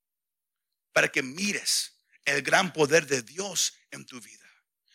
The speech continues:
Porque el propósito fue, por, por lo cual ellos tomaron doce piedras, para que fuera un testimonio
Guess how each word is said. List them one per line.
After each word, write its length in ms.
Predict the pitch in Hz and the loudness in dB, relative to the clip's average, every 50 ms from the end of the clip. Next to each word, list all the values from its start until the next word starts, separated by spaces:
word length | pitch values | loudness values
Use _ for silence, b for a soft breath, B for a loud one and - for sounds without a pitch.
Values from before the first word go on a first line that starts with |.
| _ _ _ | _ _ _
Porque 260 | - 170 160 - 180 | 2 2 4 4 4
el 40 | 156 | 2
propósito 480 | - 139 120 196 214 208 - - 196 | 2 0 0 2 2 4 2 0 -2
fue, 400 | 165 - - 220 214 151 117 - - _ _ _ _ _ _ _ _ _ _ _ _ 151 _ - 160 135 | -4 0 2 2 2 2 2 -2 -8 _ _ _ _ _ _ _ _ _ _ _ _ _ _ -16 -6 -2
por, 160 | 156 170 147 | 0 0 2
por 100 | - 175 | 4 4
lo 80 | 156 139 | 4 4
cual 160 | - 196 185 | 4 4 6
ellos 180 | 190 196 196 - | 6 6 4 2
tomaron 340 | 196 160 165 165 190 175 | 2 2 2 2 2 2
doce 240 | 156 180 185 - - | 2 2 2 0 0
piedras, 600 | 165 - 165 170 160 135 - - - - - - _ _ _ _ _ _ _ _ | -4 -6 -8 -8 -8 -8 -10 -8 -8 -8 -8 -8 _ _ _ _ _ _ _ _
para 140 | - 175 170 | 2 2 4
que 120 | 151 156 | 4 2
fuera 220 | 147 - 196 208 208 | 2 4 4 4 6
un 80 | 196 | 4
testimonio 760 | 151 196 165 - - 147 139 151 170 202 214 226 233 247 247 | 2 2 2 0 -2 -2 0 2 4 4 6 4 4 2 2